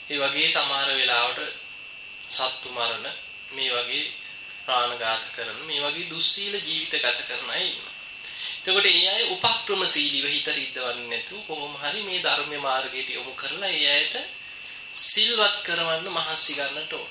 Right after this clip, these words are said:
අන්න ප්‍රතිඋපකාර කරන ක්‍රමයක්. ඊළඟට ධර්මඥානයක් නැති දෙමව්පියන්ට දහම් දැනුම ලබා දෙන්න ඕන. දහම් පොතපත ගිහින් දෙන්න ඕන.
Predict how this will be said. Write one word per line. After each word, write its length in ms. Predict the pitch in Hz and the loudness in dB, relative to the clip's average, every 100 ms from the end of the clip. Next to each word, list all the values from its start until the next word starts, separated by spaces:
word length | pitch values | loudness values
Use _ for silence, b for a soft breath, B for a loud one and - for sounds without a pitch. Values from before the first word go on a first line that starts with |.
| - - | -14 -12
අන්න 200 | - 147 196 | -4 -2 -2
ප්‍රතිඋපකාර 680 | 180 160 156 147 139 123 123 | -6 -8 -8 -6 -2 0 -2
කරන 240 | 120 120 | -6 -10
ක්‍රමයක්. 360 | 117 104 87 - - - - - - - - - - - B B B B B B - | -10 -10 -10 -10 -12 -14 -14 -16 -16 -16 -14 -14 -14 -14 B B B B B B 2
ඊළඟට 520 | 185 214 233 247 240 | 6 6 6 2 6
ධර්මඥානයක් 1000 | 147 165 214 240 233 226 220 220 214 208 | 8 8 6 4 4 4 6 6 4 4
නැති 260 | 202 - 165 | 4 2 2
දෙමව්පියන්ට 680 | 147 160 185 190 208 214 240 | 2 4 4 2 -2 -2 0
දහම් 340 | 185 175 202 208 | 2 2 2 0
දැනුම 280 | 196 196 | 0 -2
ලබා 320 | 190 156 135 123 | 2 4 4 4
දෙන්න 280 | - - | 2 -4
ඕන. 160 | - - - - - - - - - - - - - - - - - - - | -8 -12 -14 -14 -14 -16 -16 -16 -16 -16 -16 -16 -16 -16 -16 -14 -14 -14 -4
දහම් 300 | - 131 131 | -2 0 -2
පොතපත 440 | 135 131 131 147 170 | -4 -8 -4 -2 -2
ගිහින් 360 | 165 170 170 | 0 0 0
දෙන්න 260 | 170 170 170 | -4 -4 -4
ඕන. 200 | 175 | -10